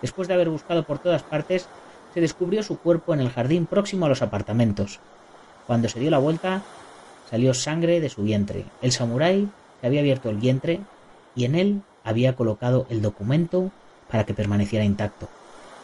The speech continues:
A partir de ese día, se sobrenombró este documento como la genealogía de la sangre. En el Koyogunkan, alguien dijo: "Cuando estoy frente al enemigo,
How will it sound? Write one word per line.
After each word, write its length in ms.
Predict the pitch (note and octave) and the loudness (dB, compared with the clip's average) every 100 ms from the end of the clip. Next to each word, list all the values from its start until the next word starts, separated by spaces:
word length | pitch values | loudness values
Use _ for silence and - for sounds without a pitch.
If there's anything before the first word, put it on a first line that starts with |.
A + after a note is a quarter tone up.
| - - - - - - | -20 -20 -20 -20 -20 -18
A 40 | - | -6
partir 340 | B2 - D#3 | -6 -2 0
de 100 | D3+ | 2
ese 160 | C3+ B2 | 2 0
día, 300 | C3 F#3 G3+ - - - - - - | 0 0 0 -8 -20 -20 -20 -20 -18
se 140 | - C#3 | -6 0
sobrenombró 680 | C3+ B2 A#2+ A#2 A#2+ D3+ - - | 2 4 2 0 2 0 0 -8
este 260 | - D3+ B2+ | -4 -2 0
documento 560 | A#2 G#2 A#2+ C3 C#3+ C3 | 0 0 0 0 0 -2
como 380 | A#2+ B2 A#2+ - | 0 0 0 -4
la 140 | A#2+ A2 | -2 -2
genealogía 800 | - G#2+ G#2 G2+ A#2 A#2+ A2+ G2+ - | 0 0 2 0 0 0 0 -6 -8
de 140 | G#2 G2+ | -2 -2
la 100 | F#2+ | 0
sangre. 340 | G#2+ G2 F#2+ - _ _ _ - _ _ _ _ _ _ - - - - - - B2+ | 0 0 -2 -10 _ _ _ -20 _ _ _ _ _ _ -20 -20 -20 -20 -20 -14 -2
En 120 | B2+ | 0
el 120 | A#2 | 0
Koyogunkan, 760 | B2+ B2 C3 G3+ G3+ G3 G3 F#3 - | 0 0 2 0 2 0 -2 -4 -4
alguien 320 | A#2 A2+ A2 | 0 0 2
dijo: 340 | A2+ - - - - - - - - - - - | 0 0 -4 -6 -20 -20 -20 -20 -20 -20 -20 -4
"Cuando 220 | A#2 A2 A2 | 0 0 0
estoy 240 | - F#3+ | -2 -2
frente 280 | F3 D#3+ C#3 | 0 0 0
al 80 | B2+ | 0
enemigo, 500 | A#2+ A#2+ C3 D#3+ | 0 0 0 0